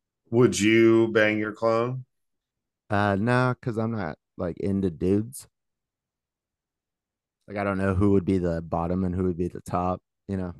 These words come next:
Speaker 1: Well, it
Speaker 2: Like
Speaker 1: would have to be, it would have, you would have to, I mean, yeah, I guess, you know, you'd have to figure that
Speaker 2: We'd,
Speaker 1: out.
Speaker 2: we'd
Speaker 1: Yeah.
Speaker 2: both not be into it.
Speaker 1: That's a rush.
Speaker 2: What if, yeah, what if your clone was, like, super gay?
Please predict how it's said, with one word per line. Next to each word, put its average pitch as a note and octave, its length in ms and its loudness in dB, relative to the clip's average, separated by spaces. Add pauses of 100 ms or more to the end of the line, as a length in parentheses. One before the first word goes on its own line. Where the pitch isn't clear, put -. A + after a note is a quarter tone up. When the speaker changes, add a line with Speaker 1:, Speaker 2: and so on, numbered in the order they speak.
(960)
Speaker 1:
Well, D3 140 -2
it D3 40 -2
Speaker 2:
Like D3 80 -2
Speaker 1:
would C#3 80 0
have C3+ 280 0
to B2+ 80 -4
be, G#2+ 520 -4
it B2 80 -4
would A#2+ 160 -2
have, A2+ 380 -2
you B2+ 220 -6
would C3+ 100 -4
have A2 260 -4
to, F#2 500 -8 (960)
I G2 40 -12
mean, E2+ 380 -8 (720)
yeah, C3 200 -2
I A#2+ 60 -4
guess, A#2 280 -8
you G#2+ 80 -6
know, G#2+ 220 -8
you'd F#2+ 140 -8
have G2 180 -8
to F#2+ 80 -16
figure G2+ 300 -10
that G2+ 100 -6
Speaker 2:
We'd, B2 100 -2
Speaker 1:
out. A#2 180 -4
Speaker 2:
we'd G#2+ 200 0
Speaker 1:
Yeah. G2+ 80 0
Speaker 2:
both F#2+ 280 -2
not F#2+ 220 -2
be F#2 120 -2
into F#2+ 200 -2
it. G2+ 160 -4 (320)
Speaker 1:
That's G#2 220 -6
a F#2+ 180 -4 (120)
rush. F2+ 380 -12 (1700)
Speaker 2:
What C3 220 0
if, C3 100 -8
yeah, A2 200 0
what A2 160 0
if A#2+ 80 -6
your A#2 80 -4
clone G#2+ 340 -4
was, F#2 220 -8
like, F2+ 200 -12
super F#2 300 -10
gay? F2 280 -6